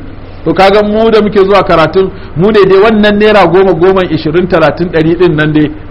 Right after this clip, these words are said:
su ne dai ake aikin da su. Da haka a dinga rago canji ana saka a ciki. Eh, Allah ya bada lada kuma. Wannan ya ce, "Malam, Allah ya ƙara lafiya. A,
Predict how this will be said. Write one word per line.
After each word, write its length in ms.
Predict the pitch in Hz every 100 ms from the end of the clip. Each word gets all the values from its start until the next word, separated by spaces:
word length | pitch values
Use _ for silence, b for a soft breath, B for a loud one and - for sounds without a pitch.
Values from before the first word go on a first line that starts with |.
| B
su 180 | - - 190
ne 160 | 175
dai 120 | 156 156
ake 160 | 156 147
aikin 300 | 139 139 123
da 80 | 104
su. 140 | 117
Da 100 | 147
haka 220 | 170 165
a 80 | 143
dinga 480 | 151 175 160 120 - B -
rago 320 | 151 156 165 -
canji 320 | 175 175 147
ana 220 | 151 156
saka 280 | 131 143 135 127
a 40 |
ciki. 220 | - 107 - - - - - - - - - - - - - - 113
Eh, 160 | 113 117
Allah 240 | 156 151
ya 60 | 131
bada 260 | 143 147
lada 280 | 117 107 107
kuma. 220 | 104 104 101 101 - - - 95 - - - - - - - - - - - - - - - - - -
Wannan 200 | 156 196
ya 60 | 190
ce, 160 | 196
"Malam, 340 | 180 196 202 185
Allah 160 | 185
ya 60 | 180
ƙara 240 | 175 180 165
lafiya. 680 | 165 170 170 175 156 151 - - 170 - 107 101 - - -
A, 520 | 185 135 127 120 104